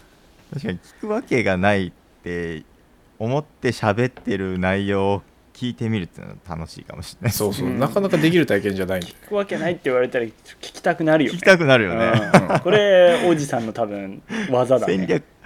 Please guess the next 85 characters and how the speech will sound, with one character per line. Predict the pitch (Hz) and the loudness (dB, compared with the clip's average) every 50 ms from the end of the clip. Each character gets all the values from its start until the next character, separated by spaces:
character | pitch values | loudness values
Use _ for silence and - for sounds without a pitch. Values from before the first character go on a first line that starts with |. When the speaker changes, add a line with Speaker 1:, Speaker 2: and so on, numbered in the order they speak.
| - 208 151 | -14 -6 0
Speaker 1:
技 | - 120 131 135 131 | 2 2 4 4 2
か。 | 104 101 - | 0 -2 -8
Speaker 3:
う | - | -10
ん。 | - - - - - - - | -12 -16 -20 -20 -20 -12 -6
Speaker 1:
じ | - 135 | -2 -2
ゃ | |
あ、 | 131 - | -2 -2
こ | - 131 | -2 -2
こ | - 180 180 | 0 0 0
で | 175 175 160 | 0 0 0
ち | - 170 | 0 0
ゃ | 165 | 0
ん | 170 165 | 0 0
と | - 160 156 151 151 | -2 0 0 0 0
宣 | - 156 143 139 139 | 0 0 -2 0 0
伝 | 135 143 139 135 | 2 2 2 2
し | - | 0
て | 294 | -2
も | 107 90 | -4 -4
大 | 90 90 95 92 | -4 -4 -4 -4
丈 | 98 | -4
夫 | 87 | -8
っ | - | -10
て | - 73 | -12 -16
こ | 73 | -16
と | - 67 | -14 -14
だ | 62 60 | -14 -12
よ | - | -8
ね。 | 85 107 - 185 - 175 | -6 -4 -2 0 2 4
Speaker 2:
い | 180 | 4
や、 | 180 | 6
ま | 180 190 196 | 6 8 8
だ | - 120 117 - 180 - - | 8 6 6 4 0 -2 -6
Speaker 1:
<laughs> | - - - - | -14 -20 -2 4
Speaker 2:
オ | - 262 359 | 6 6 6
ー | 349 349 | 6 6
プ | - 180 | 4 2
ン | |
に | 135 117 | 4 4
し | - | 4
て | - 190 | 4 4
る | 185 185 | 4 4
も | 180 180 | 4 4
の | 190 208 | 4 4
で | 185 117 | 4 2
す | - - | -2 -4
か | - - | -8 -10
ら | - - | -8 -4
ね。 | - 156 | -2 -2
Speaker 1:
そ | 175 | 0
う | 156 | 0
だ | 127 | 0
よ | 117 107 | 0 0
ね。 | 107 | 0
Speaker 2:
は | 113 101 | 0 0
い | |
は | 92 95 | -2 -6
い。 | - - - - - - - - - _ - 127 127 127 123 117 110 101 - - | -8 -10 -10 -14 -20 -20 -20 -20 -20 _ -6 -2 0 0 0 0 -2 -6 -6 -2
Speaker 3:
う | |
ん。 | 170 | 0
Speaker 2:
ま | 202 | 0
あ、 | 202 | 0
そ | - 131 151 | 2 2 0
れ | 226 | 2
は | 247 240 220 | 0 0 2
そ | - 202 | 2 2
れ | 196 | 2
は、 | 190 180 160 - - - - | 4 2 2 0 -2 -8 -8
あ、 | - 139 | -6 -4
こ | 127 - | -2 -2
っ | 175 175 | -2 0
ち | - 196 | 2 0
が | 160 | 0
好 | 156 | 0
き | - - 196 180 | 0 -2 0 2
で | 147 | 2
や | 107 | 2
っ | - | 0
て | - 101 | -2 -2
る | 101 | -2
だ | 104 104 | 0 0
け | 98 107 | 0 -2
な | 98 90 | -2 -4
ん | |
で。 | 87 | -6